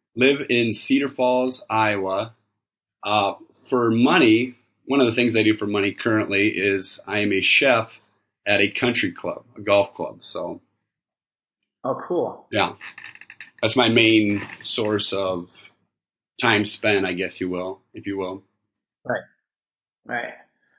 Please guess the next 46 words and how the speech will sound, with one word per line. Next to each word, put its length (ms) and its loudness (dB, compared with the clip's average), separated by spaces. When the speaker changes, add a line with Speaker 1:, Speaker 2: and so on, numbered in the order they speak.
Speaker 2:
I 80 2
was 140 4
a 80 -2
cook 280 2
too. 260 2
I 80 4
was 120 0
a 60 -10
cook 320 -4
in, 400 0
uh, 380 0
short 380 2
order 420 6
in 220 0
Victoria, 480 2
B 160 -2
C 280 -2
for 200 -6
a 60 -10
couple, 320 -6
well, 360 -8
three 220 0
years. 540 0
It 40 -4
was 140 0
hard, 360 4
man. 300 -4
Some 180 -2
of 60 0
the 120 2
hardest 280 -4
work 180 0
I've 160 0
done, 280 2
for 200 -4
sure. 440 0
Speaker 1:
Right, 540 2
right. 360 -4
Can 220 2
get 120 0
a 60 0
little 200 0
stressful 500 -4
at 140 -10
times, 420 -10
so. 300 -16